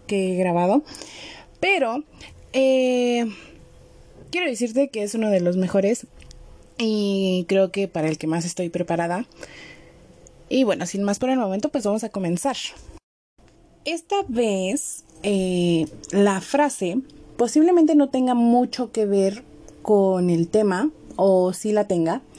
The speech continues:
realmente no lo sé, pero es una frase que rescaté del libro que vamos a ver. Justo te acabo de decir el tema que estaremos viendo hoy. Pero, bueno,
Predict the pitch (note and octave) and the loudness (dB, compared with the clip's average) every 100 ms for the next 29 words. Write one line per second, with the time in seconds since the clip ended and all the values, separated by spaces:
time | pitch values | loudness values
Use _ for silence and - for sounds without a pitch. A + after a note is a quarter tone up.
0 | - - - - - G#3 G3+ G#3 A3 A3+ | -20 -18 -18 -10 0 2 2 2 2 2
1 | A3+ G#3+ F#3+ - F#3 G3 A3 G3 G3 A#3 | 2 2 0 -2 -6 -2 0 0 2 0
2 | G3 F#3+ F#3+ G3+ G#3+ A#3 G3 F3 F3 - | 0 -2 -2 -2 -2 -4 -6 -4 -4 -4
3 | D#3+ - F3+ F#3 - - G3 F#3+ G3+ C4 | -6 -2 0 0 -2 -4 0 2 2 4
4 | D#4 E3+ E3+ D#3+ D#3 E3 D#3+ E3+ - G#3+ | 2 0 -2 -2 0 0 0 -2 -2 -2
5 | B3 B3+ E3 - F3+ E3+ E3 F#3+ F#3 - | -2 -2 -2 -2 -2 -2 0 0 -2 -2
6 | F#3+ E3+ F#3 F#3+ A3+ D4 - - F#3 E3+ | -2 -2 -2 -2 -2 -4 -14 -8 -4 -2
7 | D#3+ D#3+ F3 F3+ F3+ E3+ F3 E3 D#3+ A3+ | -2 -2 -2 0 0 0 0 2 2 0
8 | - - - - - - - - - - | -4 -20 -20 -18 -16 -16 -16 -16 -16 -18
9 | - - - - - F#4 G4 D4 D4 D4 | -20 -20 -20 -20 -6 0 2 2 0 -2
10 | - - - - - - - - F#3+ G#3+ | -8 -8 -6 -6 -8 -8 -10 -6 2 2
11 | D#3 E3 | 2 -6